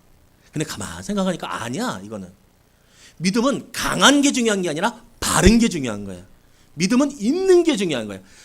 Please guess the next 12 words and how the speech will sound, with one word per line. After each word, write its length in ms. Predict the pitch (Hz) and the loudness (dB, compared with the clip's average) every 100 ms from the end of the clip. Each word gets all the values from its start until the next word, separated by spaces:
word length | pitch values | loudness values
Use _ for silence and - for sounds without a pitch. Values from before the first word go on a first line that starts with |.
| - - | -20 -8
요만한 480 | 262 302 320 330 320 | -4 0 4 6 6
믿음이라도 500 | 294 294 277 262 - | 6 6 4 2 -2
바른 340 | - 190 302 | 0 4 6
믿음이 240 | 311 311 262 | 6 6 2
있으면 400 | - 233 254 135 - | 0 2 2 0 -4
하나님은 400 | - 302 269 262 | 2 4 4 2
눈을 260 | 175 302 339 | 4 4 6
뜨게 160 | 349 | 6
하신다니까요. 560 | 302 247 196 127 147 190 - _ _ _ _ _ _ _ _ | 6 4 0 -2 -4 -8 -10 _ _ _ _ _ _ _ _
네. 140 | 135 113 120 _ _ _ _ _ _ _ _ _ _ _ _ _ _ | -16 -16 -18 _ _ _ _ _ _ _ _ _ _ _ _ _ _
어떠한 300 | 120 113 127 | -14 -10 -8
믿음? 280 | 120 180 214 | -8 -8 -10